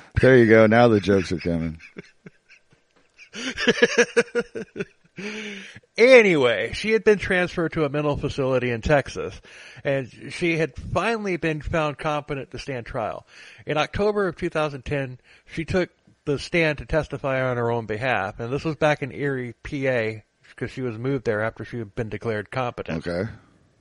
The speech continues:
Speaker 2: She tried to get a change of venue because she wouldn't be able to get a fair trial in Erie due to media coverage.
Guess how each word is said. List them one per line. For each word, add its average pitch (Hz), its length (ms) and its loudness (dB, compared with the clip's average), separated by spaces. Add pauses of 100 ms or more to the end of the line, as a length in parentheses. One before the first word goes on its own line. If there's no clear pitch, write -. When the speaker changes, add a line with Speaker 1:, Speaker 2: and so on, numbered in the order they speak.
(1400)
Speaker 2:
She 185 180 -6
tried 226 380 0
to 190 60 -2
get 165 220 2
a 147 60 0
change 170 420 -2
of 127 160 -2
venue 131 520 0
because 123 520 -4
she - 340 -8
wouldn't 135 300 -4
be 143 140 -2
able 131 140 -4
to 123 60 -4
get 120 140 2
a 113 60 0
fair 120 260 -2
trial 135 380 0
in 110 100 -2
Erie 127 380 0
due 117 180 -6
to 113 100 -6
media 139 320 -6
coverage. - 480 -8